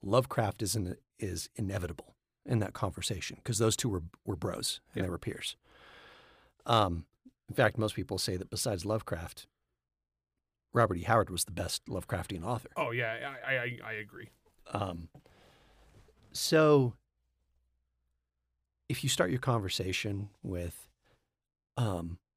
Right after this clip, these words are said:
Speaker 1: "Oh, yeah, yeah, Lovecraft. Um, well, look, the very first thing I need to talk about with Lovecraft is that I think he was a terrible, horrible racist," and da, da, da, da. You,
Speaker 2: No, you don't
Speaker 1: you
Speaker 2: need
Speaker 1: need to
Speaker 2: to start
Speaker 1: toughen your mind.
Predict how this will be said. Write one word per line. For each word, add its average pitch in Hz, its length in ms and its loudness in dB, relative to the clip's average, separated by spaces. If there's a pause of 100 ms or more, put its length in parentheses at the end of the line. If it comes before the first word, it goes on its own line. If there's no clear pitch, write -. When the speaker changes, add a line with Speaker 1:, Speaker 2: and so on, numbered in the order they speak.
(220)
Speaker 1:
"Oh, 202 160 8
yeah, 170 280 4
yeah, 120 220 0
Lovecraft. 113 680 0 (100)
Um, 120 380 2 (260)
well, 120 200 6
look, 95 260 2
the 85 80 -8
very 123 180 2
first - 240 -4
thing 98 160 -2
I 92 60 0
need 95 180 -2
to - 60 -8
talk 95 180 -4
about 90 160 -6
with 80 120 -8
Lovecraft 90 480 -6
is 92 140 -8
that 82 160 -8
I 87 80 -6
think 95 200 -10
he 92 100 -12
was 87 120 -10
a 92 40 -10
terrible, 87 340 -6
horrible 87 340 -4
racist," 90 460 -6
and 90 100 -8
da, 101 60 -6
da, 104 100 -10
da, 92 120 -10
da. 87 140 -10 (840)
You, - 180 -6 (520)
Speaker 2:
No, 254 160 -2
you 254 180 4
don't 311 140 6
Speaker 1:
you 170 60 10
Speaker 2:
need 208 80 8
Speaker 1:
need 196 60 4
to 165 60 8
Speaker 2:
to - 60 -2
start 156 160 6
Speaker 1:
toughen 147 140 6
your 120 100 8
mind. 95 400 2